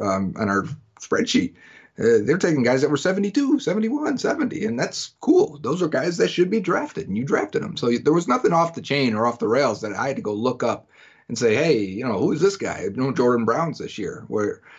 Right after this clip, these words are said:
you know, and, and that's good because, uh, I, I think for the most part, you're giving yourself quality options, and maybe it's only having seven picks. Maybe when you only have seven picks, you're like, "Yeah, we can't fuck around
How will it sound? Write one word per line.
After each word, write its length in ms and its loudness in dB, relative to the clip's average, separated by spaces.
you 80 0
know, 160 0
and, 260 0
and 420 -4
that's 220 -6
good 300 0
because, 520 -2
uh, 640 -2
I, 60 -4
I 40 0
think 240 2
for 160 0
the 60 2
most 240 2
part, 320 2
you're 80 -4
giving 180 -2
yourself 360 -4
quality 480 2
options, 320 -2
and 200 2
maybe 180 4
it's 100 4
only 200 0
having 180 -2
seven 400 -6
picks. 480 -14
Maybe 200 -4
when 140 -2
you 100 0
only 120 0
have 140 -2
seven 400 -2
picks, 240 -4
you're 80 0
like, 100 -6
"Yeah, 120 2
we 100 2
can't 180 -6
fuck 220 -8
around 300 -6